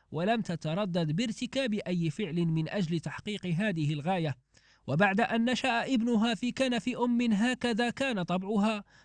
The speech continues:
تعلم طبعها ثم عاملها به،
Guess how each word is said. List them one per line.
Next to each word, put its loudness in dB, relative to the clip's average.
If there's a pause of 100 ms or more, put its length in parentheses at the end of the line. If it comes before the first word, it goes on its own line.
(100)
تعلم 0
طبعها -2 (220)
ثم 2
عاملها 2
به، 2